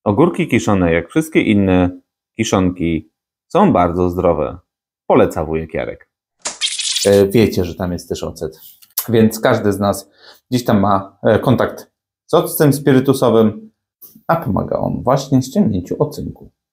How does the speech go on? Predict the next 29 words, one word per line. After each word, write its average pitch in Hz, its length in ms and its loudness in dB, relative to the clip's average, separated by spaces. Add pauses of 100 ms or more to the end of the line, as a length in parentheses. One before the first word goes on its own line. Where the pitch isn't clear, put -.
(240)
z - 120 -20
takich - 380 -6
oto - 180 0
śrub. - 480 -2 (1080)
Mi 139 140 6
tam 127 180 4
się 117 140 2
robi, 107 520 0 (1080)
e, 107 140 4
kilka 120 320 4
śrubeczek. 160 720 0
Tak, 196 180 2
dla 165 120 2
przykładu, 160 800 0 (160)
ja 156 220 4
was, 135 320 0
e, 117 440 6
zabieram 110 920 2
na 92 920 2 (100)
kilkusekundową 131 800 0
przerwę, 131 520 2 (880)
a 143 80 0
dla 101 140 -2
mnie 95 180 0
to 113 120 0
jest 107 180 0
jeden 98 300 2
dzień, 95 220 0
ponieważ 98 560 -2